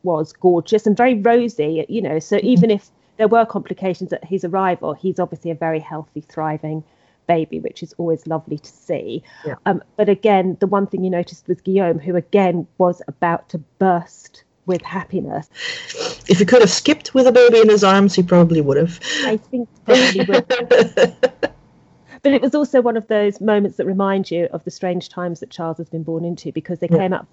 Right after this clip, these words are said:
Speaker 1: hospital wearing masks, didn't they? And the gun salute for his birth, everyone had to wear masks and was socially distant.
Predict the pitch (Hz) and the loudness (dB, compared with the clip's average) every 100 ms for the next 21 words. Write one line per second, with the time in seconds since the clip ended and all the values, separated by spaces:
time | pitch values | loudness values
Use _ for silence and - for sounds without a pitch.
0 | - 180 - - 175 170 170 175 170 165 | -14 -14 -10 -6 -2 -2 -2 -2 -2 -4
1 | _ _ 180 - 170 170 - 170 170 190 | _ _ -8 -4 -2 -2 -4 -6 -4 -2
2 | 185 190 - 175 - 160 165 - 165 165 | -2 -4 -6 -8 -8 -12 -10 -4 -2 -2
3 | 160 160 151 165 151 165 165 160 170 175 | -4 -8 -8 -8 -10 -10 -8 -4 -2 -2
4 | 175 170 _ 160 151 - 170 160 165 156 | -2 -6 _ -10 -10 -6 -6 -6 -8 -8
5 | 175 - - 165 131 | -8 -8 -4 -4 -4